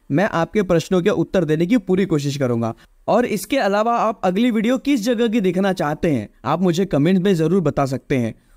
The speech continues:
उम्मीद करता हूँ आपको यह वीडियो ज़रूर पसंद आई होगी। वीडियो अगर अच्छा लगा तो वीडियो को लाइक ज़रूर कर दीजिए और चैनल में अगर पहली बार है तो सब्सक्राइब भी ज़रूर कर दीजिए, क्योंकि आपके लाइक, कमेंट और सब्सक्राइब से हमें मोटिवेशन मिलता है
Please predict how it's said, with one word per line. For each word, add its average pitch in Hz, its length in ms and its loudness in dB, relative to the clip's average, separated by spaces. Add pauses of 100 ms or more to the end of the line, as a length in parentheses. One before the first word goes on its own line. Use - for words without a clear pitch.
(160)
उम्मीद 220 320 2
करता 196 320 0
हूँ 202 200 0 (300)
आपको 156 260 0
यह 214 140 2
वीडियो 190 240 2
ज़रूर 156 280 0
पसंद 170 300 0
आई 143 140 2
होगी। 143 320 0 (220)
वीडियो 165 220 0
अगर 196 140 0
अच्छा 196 220 -2
लगा 220 200 0
तो 220 80 0
वीडियो 214 180 -2
को 233 80 0
लाइक 170 260 0
ज़रूर 220 260 0
कर 208 140 0
दीजिए 196 280 0
और 220 120 -2
चैनल 165 320 0
में 180 100 0
अगर 196 120 0
पहली 165 280 0
बार 165 180 0
है 117 140 -4 (240)
तो 208 100 0
सब्सक्राइब 202 520 -2
भी 247 100 2
ज़रूर 190 240 0
कर 185 140 2
दीजिए, 175 320 0 (260)
क्योंकि 240 400 0 (220)
आपके 170 340 0
लाइक, 160 360 0
कमेंट 190 340 2
और 190 180 0
सब्सक्राइब 180 480 -2
से 214 120 -2
हमें 185 200 2
मोटिवेशन 185 560 2
मिलता 151 300 0
है 165 140 0